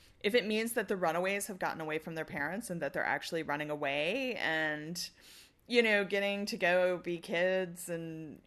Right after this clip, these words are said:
you know, um, if meeting up with, with the Cloak and Dagger kids means that it's more of that the children are doing the stuff, like, on their own volition and, like, moving away from this little, like,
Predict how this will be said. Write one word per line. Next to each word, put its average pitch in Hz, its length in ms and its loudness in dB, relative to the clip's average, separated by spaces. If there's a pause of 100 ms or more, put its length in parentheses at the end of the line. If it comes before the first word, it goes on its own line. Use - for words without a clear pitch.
(100)
you 175 160 -8
know, 160 160 -6 (500)
um, - 340 -10 (1300)
if 202 140 -2
meeting 196 400 -2
up 180 260 -6
with, 160 560 -6
with 165 320 -8
the 180 80 -8
Cloak 180 300 -4
and 170 80 -4
Dagger 170 260 0
kids 165 800 -4 (1600)
means 349 280 4
that 359 120 8
it's 277 200 0
more 254 240 4
of 254 80 0
that 226 160 2
the 214 60 2
children 208 460 0
are 196 120 4
doing 190 260 4
the 190 80 0
stuff, 185 460 2
like, 180 260 2
on 190 160 4
their 190 200 6
own 180 120 4
volition 185 560 4
and, 196 180 2
like, 175 240 0
moving 185 300 0
away 170 340 0
from 175 380 -2
this 175 240 0
little, 165 380 0
like, 151 480 -4